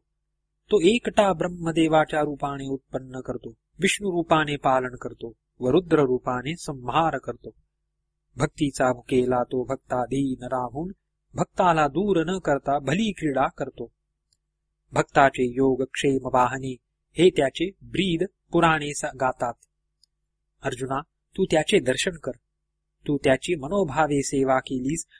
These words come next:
म्हणजे तुला तो प्रसन्न होईल. नाहीतरी त्याचे मन कोण कसे वळविल सांग बरे.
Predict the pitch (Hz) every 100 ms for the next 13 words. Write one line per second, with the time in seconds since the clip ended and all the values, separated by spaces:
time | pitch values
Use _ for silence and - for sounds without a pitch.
0 | _ 143 156 151 - 127 127 - 131 -
1 | - - 160 143 135 123 120 117 110 _
2 | _ _ _ _ _ _ - 131 147 -
3 | 165 131 143 - 156 127 139 131 _ _
4 | 165 196 185 160 - 185 143 127 123 117
5 | _ - 147 160 143 131